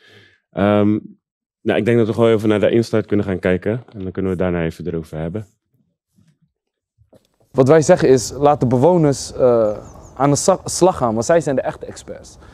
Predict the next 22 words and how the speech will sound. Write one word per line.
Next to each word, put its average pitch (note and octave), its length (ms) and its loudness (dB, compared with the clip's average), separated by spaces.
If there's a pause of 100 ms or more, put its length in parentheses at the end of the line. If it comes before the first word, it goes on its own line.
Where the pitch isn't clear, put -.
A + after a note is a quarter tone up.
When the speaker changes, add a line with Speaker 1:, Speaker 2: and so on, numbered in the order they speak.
(300)
Speaker 2:
En, B2 360 -2
eh, B2 300 -8 (480)
dan B2 100 -2
ga D3 80 0
je D3+ 120 4
zien D#3+ 220 2
dat D3+ 280 0
de C3+ 120 2
ideeën C#3+ 320 4
die C3+ 100 2
zij C#3+ 180 4
hebben C#3 320 2 (1080)
niet D#3+ 300 2
onderdoen D3+ 460 4
voor, B2+ 300 0
voor B2+ 160 -2
zogeheten C3+ 460 2
professionals. A2 680 -4 (240)
Het - 80 -20
zal F#3+ 100 4
je E3+ 100 4
verbazen C#3+ 560 0